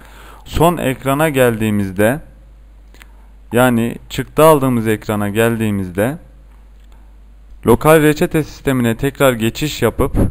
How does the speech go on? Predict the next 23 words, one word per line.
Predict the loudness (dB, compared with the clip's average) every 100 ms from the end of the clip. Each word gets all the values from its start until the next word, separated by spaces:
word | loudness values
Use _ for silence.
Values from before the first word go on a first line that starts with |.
| -4 -16 0
kaydet | 4 4 4 -2 -12 -10 -6
butonuna | 0 2 2 0
basacağız. | -2 -4 -4 0 0 -2 -10 -20 -20 -20 -20 -12 2
Ve | 4 4 0 -10
herhangi | -6 0 2 2 0 -4 -2
ekstradan | -2 -2 -2 2 2 2 0
bir | -2
giriş | -2 -2 0
yapmadan | 0 0 -2 0 -2 -4 -16 -20 -20 -20 -8
internet | -4 0 2 2 0 -2
üzerinden | 0 0 2 0 2
Medula | 2 2 2 0
sistemine | -2 -2 0 0 2
gönderdiğimiz | 2 4 2 2 0 -2 -2 -6 -16 -20 -20 -20 -20 -20 -20 -20 -20 -14 -2
reçete | 0 2 0 2 2
verileri | 2 2 2 0 -2 -2
aynı | 0 0 0
zamanda | 0 0 0 0
otomatik | 0 0 -2 -4 -2
olarak | 2 2 0 -4 -14 -10 -8
bilgisayar | -6 -2 0 0
sistemimize | -2 -12 -6 -4 -2 -2 -2
de | 0 -2